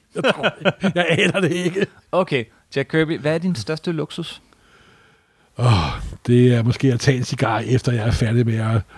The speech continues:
Speaker 1: lave otteogtyve tegninger.
Speaker 2: Han er så tit set med de der kæmpe cigarer
Speaker 1: Ja.
Speaker 2: i munden, ikke? Øh, hvilke ord eller frase bruger du for meget?
Speaker 1: It's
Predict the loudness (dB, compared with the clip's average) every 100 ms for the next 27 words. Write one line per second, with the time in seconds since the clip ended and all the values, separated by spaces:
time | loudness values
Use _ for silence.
0 | -6 0 2 4 2 2 2 2 0 -4
1 | -2 -2 -4 -6 -4 0 2 4 4 2
2 | 0 -2 -2 -2 -2 -2 -4 -2 -2 0
3 | 0 -2 -2 2 4 4 2 0 0 0
4 | 0 -2 _ _ -18 -18 -18 -4 4 6
5 | 6 6 4 2 -4 -16 _ _ _ _
6 | _ -2 0 0 -2 0 -2 -4 -6 0
7 | 0 0 -2 -2 -4 -2 -2 0 -2 -4
8 | -4 -4 -4 -6 _ _ _ _ _ _
9 | _ _ _ _ _ _ _ _ _ -2